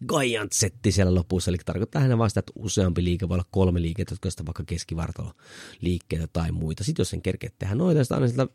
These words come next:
niinku jälkipäistä rupeaa puottaa pois, jos on, hei, nyt tulee muuten yksi tämmönen, toi, mikä en ole kirjannut tähän, että kun sä oot suunnitellut sen, että sulla on ne tärkeimmät liikkeet, eli moninivelliikkeet siinä alussa, sit sä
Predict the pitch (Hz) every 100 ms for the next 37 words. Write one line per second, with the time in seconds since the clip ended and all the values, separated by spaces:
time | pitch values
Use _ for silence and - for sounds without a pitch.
0 | - 113 110 131 131 101 - 90 90 87
1 | 87 90 - 90 - 95 - 139 104 98
2 | 104 104 - - - 277 190 143 - 220
3 | 156 - 202 175 - 117 110 101 - _
4 | - - - - - - - 107 101 90
5 | - 135 135 131 139 143 - 196 120 85
6 | - 85 - - 208 - 170 - - 247
7 | 254 147 95 92 85 - 90 - 98 98
8 | - 151 151 139 107 90 - 98 87 -
9 | 82 82 - 95 131 156 131 95 87 76
10 | 78 71 - 87 - 139 143 120 104 135
11 | -